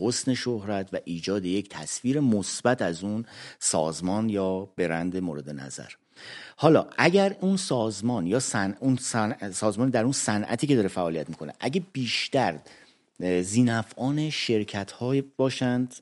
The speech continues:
خودشون کسب و کار دیگه‌ای هستن، یا سازمان‌های دولتی باشند، اونجا بیشتر روی بحث‌های تخصص محور و مدیریت فکری میره جلو. اگر مشتریاش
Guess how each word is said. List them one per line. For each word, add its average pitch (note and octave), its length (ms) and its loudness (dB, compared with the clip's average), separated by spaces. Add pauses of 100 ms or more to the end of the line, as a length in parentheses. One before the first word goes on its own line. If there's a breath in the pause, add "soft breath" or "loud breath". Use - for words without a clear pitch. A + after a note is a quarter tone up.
(260 soft breath)
خودشون A#2 340 0
کسب G2 280 -4
و F#2 40 -4
کار A2 240 0
دیگه‌ای A2 320 2
هستن، A#2 400 -4 (320 loud breath)
یا D#3 140 6
سازمان‌های A#2 580 2
دولتی G#2+ 480 2
باشند، A2 540 -2 (360 loud breath)
اونجا G#3 260 6
بیشتر C#3+ 580 2
روی D3+ 300 4
بحث‌های B2 1040 2
تخصص G2 760 -6
محور F#2+ 540 0 (380 loud breath)
و A#2+ 100 2
مدیریت A2 720 2
فکری F2+ 380 -2
میره D#2+ 240 -2
جلو. C2+ 220 -10 (460 loud breath)
اگر G3 240 4
مشتریاش C#3+ 680 4